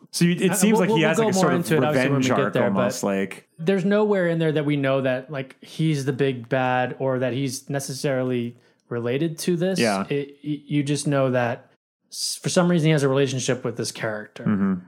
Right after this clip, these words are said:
Speaker 2: And I have to believe that it's, he's somewhere high up there on the, I honestly, when this happened, I, like, I, I just was like, "I can't believe I'm seeing this."
Speaker 1: Well,
Speaker 2: Like,
Speaker 1: the
Speaker 2: I
Speaker 1: problem
Speaker 2: just, I
Speaker 1: with
Speaker 2: was
Speaker 1: it
Speaker 2: like,
Speaker 1: was
Speaker 2: "This is crazy."
Speaker 1: I was still,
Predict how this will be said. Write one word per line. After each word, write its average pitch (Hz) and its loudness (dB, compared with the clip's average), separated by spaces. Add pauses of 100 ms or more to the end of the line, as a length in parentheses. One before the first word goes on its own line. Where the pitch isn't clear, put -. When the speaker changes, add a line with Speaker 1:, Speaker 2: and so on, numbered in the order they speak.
(480)
Speaker 2:
And 131 0
I 123 -2 (200)
have - -2
to 151 0
believe 120 0
that 113 -2
it's, - -8 (180)
he's 120 -6 (200)
somewhere 120 -4
high 110 -6
up 110 -8
there 110 -4
on 104 -6
the, 101 -12 (560)
I 180 0
honestly, 214 2
when 165 2
this 151 -2
happened, 151 2
I, 139 2
like, 135 -2 (180)
I, 131 -2 (300)
I 127 -2
just 120 -8
was 113 -6
like, 113 -6
"I 113 -8
can't 120 -4
believe 113 -4
I'm 104 -10
seeing 127 -4
this." - -10
Speaker 1:
Well, 180 0
Speaker 2:
Like, 180 -2
Speaker 1:
the - -2
Speaker 2:
I 127 -4
Speaker 1:
problem 190 2
Speaker 2:
just, 180 4
I - 2
Speaker 1:
with 147 0
Speaker 2:
was 147 2
Speaker 1:
it 127 -2
Speaker 2:
like, - -2
Speaker 1:
was 131 0
Speaker 2:
"This 120 -6
is - -
crazy." 131 -6 (100)
Speaker 1:
I 165 0
was 196 2
still, 143 0